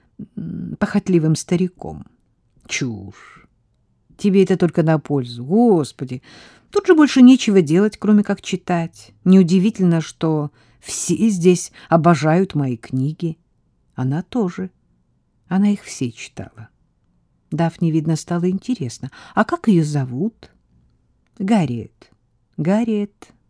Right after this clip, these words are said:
Бато. Звучит экзотически. Особой экзотики я в ней не вижу, но... Она замечательная девушка с хорошим характером и массой достоинств.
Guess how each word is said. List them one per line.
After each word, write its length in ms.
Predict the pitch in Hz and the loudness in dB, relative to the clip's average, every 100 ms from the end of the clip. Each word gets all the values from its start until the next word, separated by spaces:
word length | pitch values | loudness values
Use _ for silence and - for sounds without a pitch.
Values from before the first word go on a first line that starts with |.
| _ - | _ -8
Бато. 460 | 131 143 - 87 _ _ _ _ _ _ _ _ _ _ _ | -6 -8 -12 -20 _ _ _ _ _ _ _ _ _ _ _
Звучит 680 | 156 151 196 202 - - - _ _ _ | -8 -2 -2 -2 -8 -18 -20 _ _ _
экзотически. 1080 | 226 247 233 277 - 123 - - - - 135 - - - - | -2 -2 -2 -4 -8 -14 -12 -20 -18 -20 -20 -20 -20 -20 -18
Особой 380 | 349 - 311 233 | -14 -4 2 4
экзотики 460 | 196 196 185 - 170 | 6 4 4 0 -2
я 300 | 170 170 156 | 2 2 0
в 80 | 143 | 0
ней 280 | 160 156 | 0 2
не 220 | 165 185 214 | 4 4 4
вижу, 440 | 285 240 131 143 | 4 2 0 -2
но... 380 | 151 175 185 190 _ _ _ - | 0 0 0 -4 _ _ _ 2
Она 200 | 233 226 | 2 4
замечательная 680 | 226 240 - 190 175 170 | 4 2 0 -2 0 0
девушка 480 | 180 254 277 - 220 | 0 -2 -2 -6 -8
с 80 | 185 | -8
хорошим 460 | - 220 220 - 175 | 0 0 0 -2 -4
характером 680 | - 165 151 143 - 190 208 | -2 -2 -4 -6 -10 -8 -8
и 160 | - | -4
массой 520 | 165 175 175 - 165 - - | -2 -2 -6 -8 -8 -10 -12
достоинств. 920 | 143 143 - - 95 104 92 - - | -8 -8 -10 -16 -14 -14 -16 -20 -20